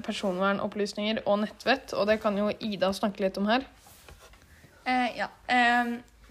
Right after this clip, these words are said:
Speaker 2: eh, det nettvett og personvern på en måte er til, er at du skal ha et, eller personvern gjør sånn at du har et ukrenkelig egenverdi på nett, og nettvett gjør at,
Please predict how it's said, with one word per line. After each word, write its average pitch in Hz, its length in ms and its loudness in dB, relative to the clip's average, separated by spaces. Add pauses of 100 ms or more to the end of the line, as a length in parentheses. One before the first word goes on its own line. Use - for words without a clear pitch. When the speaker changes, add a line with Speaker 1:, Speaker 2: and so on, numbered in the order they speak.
(580)
Speaker 2:
eh, 247 280 0
det 240 280 -2
nettvett 220 440 -8
og 226 100 -10
personvern 208 460 -8
på 226 100 -10
en 202 60 -8
måte 202 200 -10
er 202 320 -10 (100)
til, 285 420 -2
er 214 320 0 (720)
at 226 220 -8
du 233 80 -8
skal 220 200 -8
ha 208 160 -4 (160)
et, - 340 -16
eller 240 180 -2
personvern 240 460 -2 (120)
gjør 220 220 -4
sånn 220 140 -6
at 202 60 -12
du 220 60 -6
har 220 160 -2
et 214 220 -10
ukrenkelig 202 680 -8 (420)
egenverdi 196 760 -8 (140)
på 208 260 -6
nett, - 460 -6 (260)
og 220 380 -2 (640)
nettvett 247 640 -6
gjør 208 480 0
at, - 420 -12